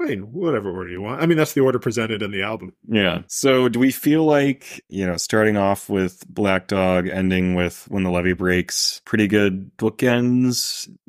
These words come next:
Speaker 2: to it?
Speaker 1: Yeah.
Speaker 2: Like, what's the, what's the journey through the album here?
Speaker 1: I think it almost reflects, like, Led Zeppelin's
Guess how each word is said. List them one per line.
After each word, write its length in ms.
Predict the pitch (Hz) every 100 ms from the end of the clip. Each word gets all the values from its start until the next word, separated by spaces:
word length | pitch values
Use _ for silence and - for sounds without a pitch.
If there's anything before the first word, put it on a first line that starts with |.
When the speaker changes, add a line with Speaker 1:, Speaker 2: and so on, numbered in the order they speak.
| -
Speaker 2:
to 260 | - 127 127
it? 140 | 127
Speaker 1:
Yeah. 280 | 233 320 156
Speaker 2:
Like, 140 | 113 120
what's 200 | 143 -
the, 240 | 143 101
what's 240 | 131 135 -
the 120 | 131
journey 480 | 101 107 107 101 92
through 320 | - 104 101
the 160 | 92 92
album 360 | 90 87 71
here? 360 | - - - -
Speaker 1:
I 80 | 147
think 420 | 143 - 214 233
it 100 | 226
almost 800 | 156 151 147 143 - - - - -
reflects, 1040 | 170 131 143 131 127 - - - - - -
like, 320 | 165 147 156
Led 180 | 160 151
Zeppelin's 600 | 156 147 139 123 - -